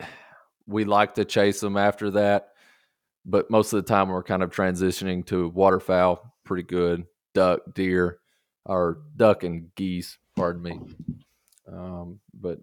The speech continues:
we'll kinda do a little couple stories there. Uh, without further ado, tell us how big that last, that first one was, John.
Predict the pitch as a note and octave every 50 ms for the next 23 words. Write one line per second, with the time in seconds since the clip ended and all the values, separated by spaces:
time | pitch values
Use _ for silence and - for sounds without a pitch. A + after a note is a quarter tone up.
0 | _ - A2+ B2 A#2+ - B2 A#2 A2 G#2+ F#2+ A2 G#2+ G#2+ G#2 G#2+ G#2+ G#2 G2 -
1 | - A#2+ - - G2+ - - - G#2+ G#2 G#2 G2+ G2 F#2 F#2 F#2 G2 G2 F#2+ F#2+
2 | F#2+ F#2 - _ _ _ _ _ _ _ - - - C2 A1+ A1 G1+ - - _
3 | _ _ - - F#2 - G#2+ F2 - - G#2+ G2+ G2+ G2 F#2+ F#2 F#2+ F2+ F#2+ G2+
4 | G2 G2+ G2 F#2+ F2+ F#2 F#2+ _ _ _ _ _ _ _ _ _ _ _ _ _
5 | _ _ _ _ _ _ _ _ - A#2+ A#2 A2+ G#2 - A2+ G2+ F2+ G2+ G2 F#2+
6 | G2 F#2 - - F2+ F2+ F#2 F#2 F#2 F#2 - - - _ - G2 F#2+ - - -
7 | _ _ _ - - F2+ F2 F2 E2+ - - E2 E2 D#2+ C#2+ C#2 B1 B1 - -
8 | - D2 C#2+ C#2 C#2 B1+ C2 -